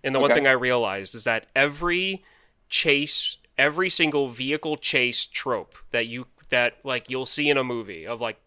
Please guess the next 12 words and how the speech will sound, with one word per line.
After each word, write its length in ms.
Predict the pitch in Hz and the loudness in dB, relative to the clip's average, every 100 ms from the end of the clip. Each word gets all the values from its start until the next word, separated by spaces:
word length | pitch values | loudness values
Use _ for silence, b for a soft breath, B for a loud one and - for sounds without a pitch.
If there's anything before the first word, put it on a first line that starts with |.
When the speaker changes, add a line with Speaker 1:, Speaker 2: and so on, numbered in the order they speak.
| _ _ | _ _
Speaker 1:
car 240 | - 127 | -2 -2
chases 680 | 120 123 120 - 117 110 107 | -2 -4 -2 -2 -4 -10 -12
or 100 | 101 | -10
motorcycle 460 | 117 123 131 113 113 | -8 -6 -6 -8 -8
chases 560 | 117 113 - 113 107 | -8 -8 -8 -8 -10
or 80 | 113 | -8
even, 280 | 120 113 104 b b b _ - | -8 -8 -10 b b b _ -4
you 100 | 127 | -2
know, 160 | 107 - | -2 -2
speeder 400 | - - 131 131 | -4 -2 0 0
bike 280 | 127 117 - | 0 0 -2
chases, 540 | 123 120 - 107 - | -4 -2 -4 -6 -10